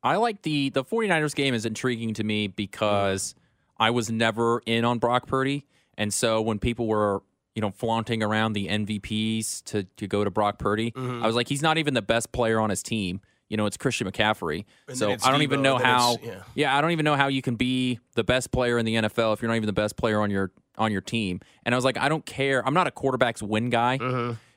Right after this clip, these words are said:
Speaker 1: And you just look at how he plays, and it's like, of course you're gonna look this good because look at the team around him. And so having him lose those few games really showed that his success has been kind of fraudulent.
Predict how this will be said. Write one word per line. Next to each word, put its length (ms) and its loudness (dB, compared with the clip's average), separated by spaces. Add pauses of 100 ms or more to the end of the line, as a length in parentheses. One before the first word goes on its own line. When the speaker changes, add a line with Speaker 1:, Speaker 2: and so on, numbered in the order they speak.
(140)
Speaker 1:
And 520 6
you 120 -4
just 200 -2
look 240 2
at 80 0
how 180 2
he 140 -2
plays, 500 0
and 80 -6
it's 80 -6
like, 180 0
of 140 -2
course 300 -2
you're 80 0
gonna 180 0 (140)
look 220 -2
this 260 -2
good 240 -4
because 260 -4
look 140 0
at 60 -6
the 100 -4
team 240 -4
around 320 2
him. 160 -4 (160)
And 200 -2
so 500 0 (240)
having 340 2
him 200 2
lose 380 0
those 280 0
few 220 -4
games 440 0 (260)
really 320 0
showed 540 0 (400)
that 360 2 (200)
his 320 0
success 840 0
has 220 0
been 420 2
kind 260 2
of 60 0
fraudulent. 560 -2